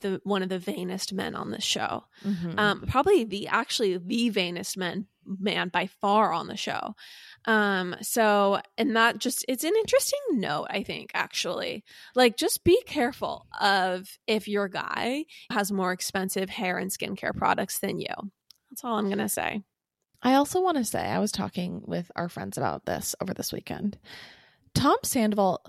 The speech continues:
Speaker 2: has some redeeming qualities. And this is what has made, I think, this breakup very hard, because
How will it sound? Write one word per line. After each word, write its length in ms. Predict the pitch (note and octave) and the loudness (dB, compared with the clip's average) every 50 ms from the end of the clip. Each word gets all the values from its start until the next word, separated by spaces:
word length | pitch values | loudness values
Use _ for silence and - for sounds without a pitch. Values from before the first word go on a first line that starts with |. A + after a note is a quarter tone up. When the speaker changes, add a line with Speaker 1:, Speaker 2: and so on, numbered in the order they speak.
| - _ | -20 _
Speaker 2:
has 280 | - - A3 G3+ F#3+ - | -8 -2 0 0 2 2
some 200 | - G#3 G3 F#3 | 0 0 2 0
redeeming 420 | F3+ F3 - - - - - G3 | 0 0 -2 -6 -6 -6 -8 -10
qualities. 640 | - - - - - - - - - - - - - - | -10 -8 -6 -6 -4 -4 -6 -8 -10 -12 -12 -14 -12 -4
And 140 | - G#3 G#3 | 0 2 4
this 160 | G3 G3+ - | 4 2 2
is 80 | C#4 C#4 | 0 2
what 160 | D4 D4 C#4 | 4 4 6
has 180 | B3+ A#3 G#3 F#3+ | 6 4 2 2
made, 220 | F3+ E3+ E3+ E3 | 2 2 4 2
I 80 | E3+ F#3 | 2 2
think, 160 | F3 E3+ - | 0 -2 -2
this 140 | F3 F3 - | -2 -4 -2
breakup 340 | - E3 - - F3 E3+ - | -2 -4 -2 -2 -2 -4 -2
very 180 | E3+ E3 D#3+ | -2 0 0
hard, 320 | E3 D#3+ E3 - D#3+ E3+ F3+ | 0 0 0 0 0 0 0
because 220 | G3 F#3 G3+ - | 0 0 0 -2